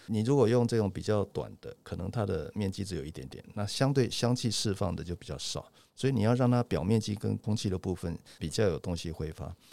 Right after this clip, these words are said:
那第二个就是要把那个香气留住，因为我们知道是一般的好酒，它的香气，不管是白酒、呃，红酒都很重要，所以我们要想办法把香气留住。所以第一个就是倒不能倒太满。所以你看那个杯子的设计就中间比较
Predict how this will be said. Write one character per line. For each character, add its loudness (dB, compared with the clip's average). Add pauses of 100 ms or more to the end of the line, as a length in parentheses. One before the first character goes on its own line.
(160)
那 -2
第 6
二 8
个 6 (200)
就 -2
是 2
要 6
把 0
那 0
个 -2
香 -2
气 -6
留 -8
住， -12 (600)
因 -4
为 4
我 4
们 4
知 6
道 6
是 2
一 0
般 6
的 4
好 0
酒， -4
它 -2
的 -2
香 -2
气， -6 (100)
不 0
管 2
是 -4
白 -4
酒、 -6 (140)
呃， -20
红 -6
酒 -4
都 -2
很 -4
重 -8
要， -8 (400)
所 0
以 4
我 2
们 2
要 4
想 0
办 0
法 -2
把 -8
香 -8
气 -12
留 -12 (140)
住。 -20 (120)
所 0
以 2
第 0
一 -2
个 4
就 -4
是 -2
倒 2
不 -4
能 -2
倒 -6
太 -10
满。 -18 (760)
所 2
以 4
你 4
看 6
那 8
个 2
杯 4
子 0
的 0
设 2
计 -2
就 -2
中 0
间 0
比 -10
较 -6